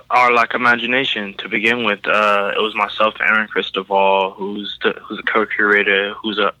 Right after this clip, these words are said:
who, who's, uh, like, based out of L A. We, uh, like, started, like, thinking about just things that, that, like, we, we, uh, like, we're not seeing as, uh, like, Black film programmers and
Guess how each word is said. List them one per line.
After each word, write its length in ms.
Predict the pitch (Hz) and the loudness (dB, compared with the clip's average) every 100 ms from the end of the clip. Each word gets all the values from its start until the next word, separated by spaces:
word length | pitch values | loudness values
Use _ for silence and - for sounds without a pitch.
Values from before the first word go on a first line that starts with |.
| - | -12
who, 100 | - - - | -12 -14 -4
who's, 260 | 131 127 110 | 0 2 2
uh, 160 | 80 | 0
like, 160 | 107 110 | 2 2
based 240 | 107 104 | 0 0
out 140 | 104 104 | 2 2
of 80 | - | 2
L 180 | 101 | 2
A. 220 | 104 101 104 - - - - - | 2 0 -4 -10 -10 -8 -6 0
We, 160 | 123 | 4
uh, 140 | 110 110 | 4 4
like, 160 | 110 | 2
started, 460 | - 123 123 117 - - - | 4 4 4 2 -4 -6 2
like, 180 | 110 107 | 2 2
thinking 360 | 113 110 113 | -4 -2 -2
about 480 | 104 104 107 101 - - - - - - - | 2 4 4 4 -2 -10 -18 -18 -12 -10 -4
just 260 | 127 - | -4 0
things 320 | 135 131 120 | 0 2 2
that, 180 | 123 120 - | 2 0 0
that, 360 | 117 120 104 113 | 2 2 2 2
like, 200 | 120 113 | 0 0
we, 260 | 131 123 - - - - 76 - - - - | -2 -4 -8 -20 -20 -20 -20 -20 -20 -20 -2
we, 240 | - - - | 0 2 0
uh, 120 | 127 | 2
like, 140 | 120 | 2
we're 160 | 113 120 | 4 4
not 240 | 117 113 | 4 2
seeing 380 | 104 123 117 113 | -2 -2 -2 -2
as, 160 | 107 107 | -2 0
uh, 380 | 104 104 104 107 | 2 4 2 2
like, 160 | 101 | 2
Black 220 | 110 104 - | 2 0 0
film 160 | 110 107 | -4 -4
programmers 760 | - 104 104 101 101 98 95 - - - - - - - _ | -4 -2 0 0 0 -2 -6 -8 -8 -8 -8 -10 -10 -12 _
and 680 | 110 110 107 104 101 90 95 | 0 2 2 0 -4 -8 -12